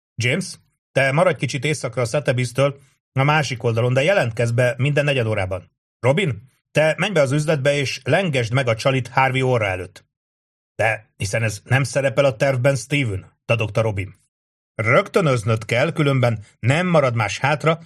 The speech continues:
mint hogy egész hátralévő életedben kezelheted Jean-Pierre szívbaját, és ráadásul még pénzt sem fogsz kapni érte. Világos?” „Világos”, válaszolt vissza Robin érezhetően zaklatott hangon.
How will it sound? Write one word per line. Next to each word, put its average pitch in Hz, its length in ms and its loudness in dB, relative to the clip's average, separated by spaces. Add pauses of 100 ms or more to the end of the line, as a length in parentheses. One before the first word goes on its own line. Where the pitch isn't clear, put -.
(200)
mint 131 160 -4
hogy 120 160 0
egész 151 300 -2
hátralévő 135 640 0
életedben 131 580 -2 (200)
kezelheted 143 760 0
Jean-Pierre 143 680 0
szívbaját, 135 960 -2 (120)
és 139 240 0
ráadásul 156 560 2
még 131 280 -2 (140)
pénzt 175 300 -2
sem 120 240 -4
fogsz 113 240 -4
kapni 143 280 -2
érte. 101 520 -6
Világos?” 131 520 -2 (960)
„Világos”, 135 720 0 (140)
válaszolt 110 440 -2
vissza 113 240 -6
Robin 117 360 -2 (220)
érezhetően 107 640 -4
zaklatott 98 520 -6
hangon. 98 500 -6